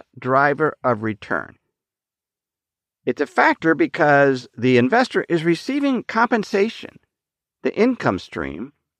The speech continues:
for bearing certain financial risk. In this case, the risk of incurring large losses when a specific financial event occurs. In other words, it's compensation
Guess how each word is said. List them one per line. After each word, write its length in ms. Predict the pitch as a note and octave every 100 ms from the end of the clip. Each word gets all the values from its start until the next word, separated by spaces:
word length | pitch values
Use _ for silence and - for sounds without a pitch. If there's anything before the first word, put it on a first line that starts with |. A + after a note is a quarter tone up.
| _
for 200 | - G3
bearing 560 | - A3+ D#4+ F4 D#4+
certain 360 | A3+ B3 B3 A3
financial 460 | - A3 B3 - F2
risk. 400 | A1 - - - _ _ _ _ _ _ _ _
In 120 | -
this 200 | G2 C4
case, 440 | - A2+ C#3 - - _ _ -
the 100 | C#3
risk 520 | B2+ B3+ - - - _ _ _ _ -
of 100 | E3
incurring 480 | G3+ G#3 G#3+ A#3+ -
large 400 | C3+ F3 G#3+ -
losses 640 | B2+ D#3+ C4+ D4 C#3+ D3 -
when 420 | B2+ G3+ C#4 C4 -
a 140 | D3+
specific 580 | C#3+ - C#3 D#3+ F3+ -
financial 460 | - C3 A#2+ - -
event 340 | A2 F#2 E2+ F2
occurs. 560 | - - - - _ _ _ _ _ _ _ _ _ _ _ -
In 100 | G3
other 160 | D#4 A#3
words, 220 | D3+ -
it's 180 | F#3 F#3+
compensation 920 | - B3 C4 F#3+ A#3+ C#4+ - A#2 C#3